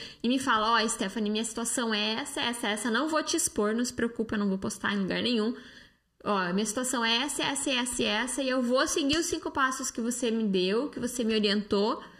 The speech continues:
e a hora que eu tiver resultado, eu me comprometo a vir aqui te contar. Eu garanto pra vocês que vocês vão ter resultado. Eu já tive pessoalmente resultado com várias pessoas que eu pude ajudar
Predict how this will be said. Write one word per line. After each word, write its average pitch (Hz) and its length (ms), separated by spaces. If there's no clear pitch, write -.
e 233 100
a 226 140
hora 269 240
que 349 100
eu 320 80
tiver 294 480
resultado, 277 540
eu 269 60
me 269 80
comprometo 285 480
a 294 40
vir 269 240
aqui 269 200
te - 140
contar. 285 460
Eu 285 100
garanto 466 420
pra - 240
vocês 403 260
que - 40
vocês 277 120
vão 277 100
ter 262 80
resultado. 220 580
Eu 320 180
já 349 100
tive 320 360
pessoalmente 302 800
resultado 262 460
com 285 240
várias 262 420
pessoas 269 320
que - 80
eu 233 60
pude 226 240
ajudar 208 640